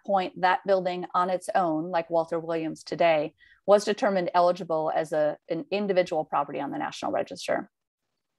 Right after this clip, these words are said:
Because of the replacement windows, it may or may not still be individually eligible,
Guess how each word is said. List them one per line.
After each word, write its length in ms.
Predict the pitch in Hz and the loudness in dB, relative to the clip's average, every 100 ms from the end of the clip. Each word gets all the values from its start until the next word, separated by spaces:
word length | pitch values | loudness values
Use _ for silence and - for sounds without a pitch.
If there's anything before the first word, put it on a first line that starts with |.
| - - | -4 4
Because 380 | 196 254 240 | 6 6 6
of 140 | 247 214 | 6 4
the 100 | 208 | 4
replacement 640 | 190 - 185 - 175 - | 4 4 2 4 0 0
windows, 560 | 180 208 247 262 285 285 | 0 2 4 6 4 2
it 180 | 214 196 | 0 0
may 280 | 190 190 196 | -2 -2 -2
or 100 | 214 | -4
may 120 | 196 | -4
not 240 | 185 175 - | -2 -4 -6
still 380 | - - 190 | -6 2 2
be 400 | 208 202 196 202 - _ _ _ - | 2 0 0 -2 -6 _ _ _ -2
individually 600 | 208 196 185 202 202 202 | 4 4 6 6 6 6
eligible, 680 | 196 208 196 208 220 233 | 4 2 -4 -2 -2 -4